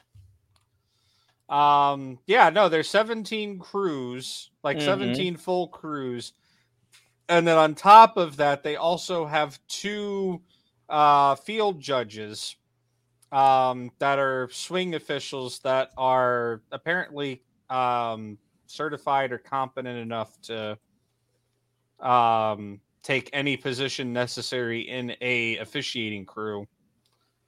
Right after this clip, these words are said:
Speaker 1: Um, which, based on what I can see here,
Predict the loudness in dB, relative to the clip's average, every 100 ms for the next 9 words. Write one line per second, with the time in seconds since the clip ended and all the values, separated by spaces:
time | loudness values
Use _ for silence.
0 | _ _ _ _ -2 0 2 0 -2 -6
1 | -12 -16 _ _ _ _ _ -4 -4 -6
2 | -12 _ -2 -2 0 0 0 0 -2 -4
3 | -8 -8 -10 -4 0 2 2 0 -2